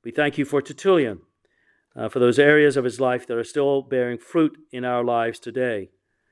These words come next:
And we thank you that, uh, we can look back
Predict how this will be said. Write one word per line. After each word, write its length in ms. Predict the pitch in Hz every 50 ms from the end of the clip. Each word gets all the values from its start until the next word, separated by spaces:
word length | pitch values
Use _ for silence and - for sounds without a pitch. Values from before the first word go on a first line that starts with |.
| _ _ _ _ _ _ _ _ _ _ _ -
And 360 | 120 117 117 117 120 120 117 113
we 180 | 120 120 117
thank 400 | 117 - - 151 147 143 143 -
you 180 | 147 139 139 127
that, 520 | 120 127 123 123 123 120 - _ - - 127
uh, 340 | 120 117 117 113 113 107 _ _ _ _ _ _ 127
we 140 | 127 131 131
can 240 | - 135 127 123
look 220 | 120 127 127 - -
back 400 | 147 147 147 143 143 - _